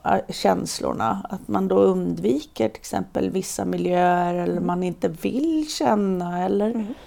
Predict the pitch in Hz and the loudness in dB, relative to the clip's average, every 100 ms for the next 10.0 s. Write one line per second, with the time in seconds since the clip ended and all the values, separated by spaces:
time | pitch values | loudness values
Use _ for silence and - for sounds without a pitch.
0 | - - - 214 226 247 269 - - - | -20 -14 -4 -2 0 2 0 -2 -8 -6
1 | 233 247 240 226 - 233 240 196 196 - | -4 0 0 0 0 0 0 -4 -6 -8
2 | - - - - - 240 220 220 - - | -20 -20 -8 0 6 6 6 0 -12 -12
3 | - - - - - 262 262 247 220 208 | -10 -10 -12 -14 0 6 6 6 2 0
4 | - - 247 240 - 202 277 - - - | -4 0 2 2 2 0 0 -4 -20 -20
5 | - - - 220 214 202 202 - - - | -20 -20 -4 0 2 0 -2 -6 -12 -18
6 | - 214 202 233 226 233 226 - - - | -12 -10 4 6 10 8 6 -6 -12 -6
7 | 214 240 247 208 269 320 - - - - | 0 2 2 2 0 -4 -8 -16 -16 -6
8 | 208 196 190 - 208 185 - 190 269 302 | 0 2 2 0 0 -2 0 2 2 -2
9 | - - 202 196 180 185 185 - 190 | -16 -18 -2 -2 0 0 0 -2 -8